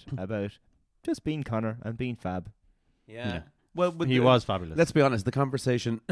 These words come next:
Speaker 1: <clears throat> was actually about coming out and, and being
Speaker 3: Mm.
Speaker 1: gay and
Speaker 3: Yeah.
Speaker 1: being a
Speaker 2: I'm
Speaker 1: gay
Speaker 2: coming
Speaker 1: man
Speaker 2: out.
Speaker 1: nowadays and coming out actually quite late in
Speaker 3: Mm.
Speaker 1: his life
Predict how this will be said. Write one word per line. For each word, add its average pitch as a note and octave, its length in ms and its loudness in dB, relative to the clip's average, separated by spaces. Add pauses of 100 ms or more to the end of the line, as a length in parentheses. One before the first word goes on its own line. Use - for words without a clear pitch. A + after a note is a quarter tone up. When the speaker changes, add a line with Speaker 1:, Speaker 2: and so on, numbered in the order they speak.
(140)
Speaker 1:
<clears throat> C3 260 2
was A#2+ 160 0
actually A#2+ 440 0
about G#2+ 460 0 (140)
coming G#2 260 -2
out G2+ 260 0
and, G2 200 -4
and G2 200 -6
being G2+ 240 0
Speaker 3:
Mm. G2+ 40 0
Speaker 1:
gay G2+ 320 2
and G2 180 -6 (200)
Speaker 3:
Yeah. G2+ 80 -8 (180)
Speaker 1:
being G#2+ 180 2
a G#2 40 0
Speaker 2:
I'm G#2+ 40 0
Speaker 1:
gay G#2 200 2
Speaker 2:
coming G#2 140 2
Speaker 1:
man G2 500 -2
Speaker 2:
out. - 20 -12
Speaker 1:
nowadays A2+ 880 2
and G2+ 360 -2
coming B2+ 240 -2
out A#2+ 180 2
actually A2+ 260 -8
quite A2+ 300 -2
late A2 280 0
in G#2 100 -2
Speaker 3:
Mm. G#2 40 4
Speaker 1:
his G2 120 0
life F2+ 280 -6